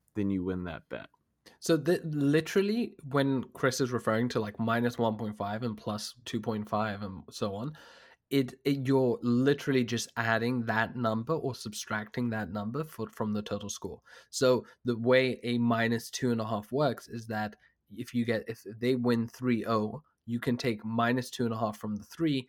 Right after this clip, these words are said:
Speaker 2: you still o-, have oh point five over the zero. That's why if it becomes a three one, then the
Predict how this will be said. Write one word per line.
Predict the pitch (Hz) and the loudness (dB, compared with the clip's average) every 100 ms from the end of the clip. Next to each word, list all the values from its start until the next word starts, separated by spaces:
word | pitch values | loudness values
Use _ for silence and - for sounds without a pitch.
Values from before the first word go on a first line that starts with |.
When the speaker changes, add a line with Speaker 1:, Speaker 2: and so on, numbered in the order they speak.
| _ | _
Speaker 2:
you | 123 | -6
still | 117 123 113 | -2 0 0
o-, | 110 110 - | 0 -4 -2
have | 113 107 | -4 -2
oh | 113 110 | 0 0
point | 113 110 107 | 0 -4 -4
five | 107 104 104 107 - | -4 -2 -4 -8 0
over | 123 117 110 | 0 2 -2
the | 110 | -4
zero. | 107 110 101 - - | -6 -6 -6 -10 -6
That's | 113 110 | -6 -2
why | 120 113 | 0 0
if | - | 0
it | 104 | -10
becomes | 104 107 92 | -10 -12 -14
a | 95 | -16
three | - 107 | -10 -8
one, | 101 127 131 113 | -4 -2 0 0
then | 117 107 | -2 -4
the | 107 | -6